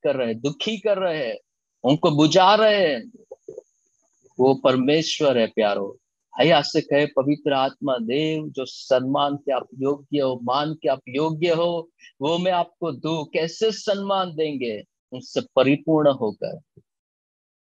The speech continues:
पवित्र आत्मा जो कहता है, वो जीवन के हर एक क्षेत्रों में उनको स्थान देकर, जैसे ग्लास में पानी और भी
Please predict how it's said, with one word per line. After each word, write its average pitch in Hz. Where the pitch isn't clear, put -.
पवित्र 160
आत्मा 156
जो 147
कहता 151
है, 139
वो 170
जीवन 175
के 180
हर 151
एक 208
क्षेत्रों 196
में 190
उनको 165
स्थान 156
देकर, 117
जैसे 185
ग्लास 175
में 180
पानी 175
और 196
भी 196